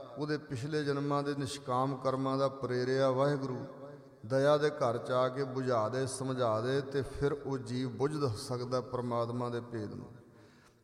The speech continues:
ਗੁਰ ਕੈ ਸ਼ਬਦ ਦਰ ਘਰ ਸੂਝੈ, ਗੁਰੂ ਦੇ ਸ਼ਬਦ ਵਿੱਚ ਸੁਰਤ ਜੋੜ ਕੇ ਪਰਮਾਤਮਾ ਦਾ ਦਰ, ਦਰਵਾਜ਼ਾ ਗਿਆਨ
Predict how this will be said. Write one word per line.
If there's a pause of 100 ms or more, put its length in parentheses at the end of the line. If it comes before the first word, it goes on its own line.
(120)
ਗੁਰ
ਕੈ
ਸ਼ਬਦ
ਦਰ
ਘਰ
ਸੂਝੈ, (800)
ਗੁਰੂ
ਦੇ
ਸ਼ਬਦ
ਵਿੱਚ
ਸੁਰਤ
ਜੋੜ
ਕੇ (720)
ਪਰਮਾਤਮਾ
ਦਾ
ਦਰ, (640)
ਦਰਵਾਜ਼ਾ (600)
ਗਿਆਨ